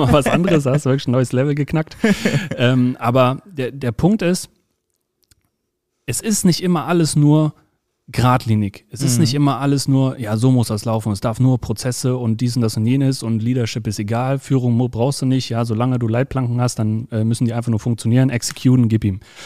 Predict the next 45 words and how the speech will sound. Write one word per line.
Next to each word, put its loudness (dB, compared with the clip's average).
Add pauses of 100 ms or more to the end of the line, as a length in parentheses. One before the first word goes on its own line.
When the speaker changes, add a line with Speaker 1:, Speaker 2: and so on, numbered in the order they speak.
Speaker 2:
Ja. -10 (220)
Speaker 1:
Ja, 0
umsetzen 2
ist 0
wichtig, 2 (200)
<laughs> 2
da 2
stehe 2
ich 2
ja 4
auch -2
für, -2 (460)
aber, 2 (120)
Speaker 2:
<laughs> -20
Speaker 1:
ähm, 2
Leadership 4
und -2
die -2
Personen 0
zu -4
trainieren -2
ist -8
noch -2
viel 0
wichtiger -2
in -4
meinen -4
Augen, -8
Speaker 2:
Mhm. -10 (420)
Speaker 1:
weil 0
ein 2
Persönlichkeitstest, -2
und -4
das -6
haben 0
die 0
meisten -6
auch, -6
glaub -2
ich, -6
gar 0
nicht -2
hier -4
auf -8
dem, -4